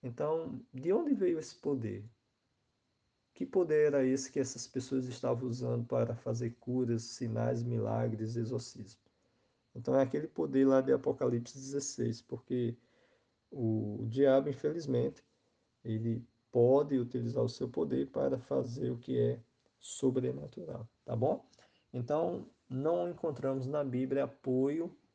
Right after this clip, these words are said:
para dizer que na manifestação do dom de línguas há gritarias, há pulos, há toda aquela, como diz o, o, a,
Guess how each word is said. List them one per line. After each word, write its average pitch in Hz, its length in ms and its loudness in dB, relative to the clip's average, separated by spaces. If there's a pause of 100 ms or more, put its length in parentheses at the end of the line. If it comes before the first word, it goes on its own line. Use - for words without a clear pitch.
(500)
para 120 340 2
dizer 120 540 0
que 120 180 -4
na 117 180 2
manifestação 123 960 -4
do 113 100 -2
dom 120 260 -2
de 147 80 -4
línguas 147 680 -6 (600)
há 120 520 2
gritarias, 120 1300 -2
há 107 80 -8
pulos, 123 920 -2 (480)
há 117 200 -6
toda 123 340 -2
aquela, 120 680 -2 (220)
como 110 420 -4
diz 113 240 0
o, 110 180 -6 (720)
o, 107 420 -10 (680)
a, 107 200 -8